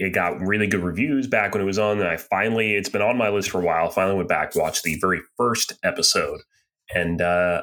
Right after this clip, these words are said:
I think I'll be watching plenty more of it. Um, Timothy Olyphant is just great on camera. He just kind of exudes that kind of, um, that kind of character you just wanna keep watching.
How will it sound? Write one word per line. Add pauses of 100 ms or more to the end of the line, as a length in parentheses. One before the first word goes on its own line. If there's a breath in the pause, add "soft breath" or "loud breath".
I
think
I'll
be
watching
plenty
more
of
it. (520)
Um,
Timothy
Olyphant
is
just
great (280)
on
camera. (160)
He
just
kind
of
exudes
that
kind
of, (920)
um, (260)
that
kind
of
character
you
just
wanna
keep
watching.